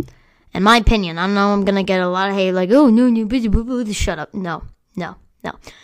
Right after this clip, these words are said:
I feel like the Chiefs are gonna take it home, 'cause,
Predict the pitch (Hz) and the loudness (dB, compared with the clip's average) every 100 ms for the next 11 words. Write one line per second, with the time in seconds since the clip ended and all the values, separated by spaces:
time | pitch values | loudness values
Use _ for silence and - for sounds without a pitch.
0 | _ _ _ _ - 196 320 339 269 220 | _ _ _ _ -10 -2 4 4 2 -2
1 | 233 214 214 214 185 180 160 190 _ _ | 0 2 2 2 0 -2 -4 -8 _ _
2 | _ _ - - 185 180 - | _ _ -8 0 0 0 -6